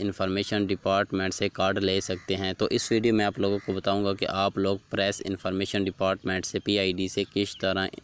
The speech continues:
कार्ड इशू करवा सकते हैं, किस तरह अप्लाई इश्तिहारात के लिए कर सकते हैं। तो चलें वीडियो स्टार्ट करते हैं। वीडियो स्टार्ट करने से पहले अगर आप लोगों ने अभी तक मेरे चैनल को सब्सक्राइब नहीं किया तो प्लीज़ सब्सक्राइब कर दें और साथ बेल आइकन को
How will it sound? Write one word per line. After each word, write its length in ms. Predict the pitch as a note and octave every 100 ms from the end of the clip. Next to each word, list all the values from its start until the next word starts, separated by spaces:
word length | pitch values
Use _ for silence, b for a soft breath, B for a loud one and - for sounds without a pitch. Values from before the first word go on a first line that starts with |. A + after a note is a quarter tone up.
| - -
कार्ड 300 | G2 G2 G#2+ - _ - B B B
इशू 260 | G#2+ G#2+ A2
करवा 340 | G#2+ G2 F#2+ G2+
सकते 320 | G#2 F#2+ G2+
हैं, 120 | G2
किस 240 | G2+ - -
तरह 240 | G2 G2 -
अप्लाई 500 | G2 G2 G2 G2 G#2 - B B
इश्तिहारात 460 | G2+ - G2+ G2 -
के 160 | G#2
लिए 280 | F#2 F#2+ G2 - -
कर 120 | G2+
सकते 340 | - F#2+ - F#2+
हैं। 220 | F#2 F2
तो 180 | - G2+
चलें 300 | - G#2 G2+
वीडियो 240 | F#2+ G2
स्टार्ट 260 | - F2+ F#2
करते 220 | F#2 G2+
हैं। 60 | F#2+
वीडियो 200 | G2+ A#2
स्टार्ट 260 | - A2+
करने 240 | - G#2+ A2
से 120 | A2
पहले 220 | G#2+ G#2
अगर 200 | G2+ G#2+
आप 200 | G2+ -
लोगों 200 | G#2 G2+
ने 100 | G2+
अभी 160 | F#2+ G2+
तक 120 | G#2
मेरे 160 | G2 F#2
चैनल 200 | - F#2+
को 120 | G2 G2
सब्सक्राइब 520 | G#2 F2+ - G2 G2
नहीं 100 | G2+
किया 140 | G2
तो 100 | F#2+
प्लीज़ 220 | F#2+ G2
सब्सक्राइब 440 | - F#2 - G2+ G2+
कर 200 | G2+ G2+
दें 160 | G#2+
और 220 | G#2 G2+ G2
साथ 160 | G2+
बेल 200 | G2 F#2+
आइकन 260 | F#2+ - G2
को 180 | G2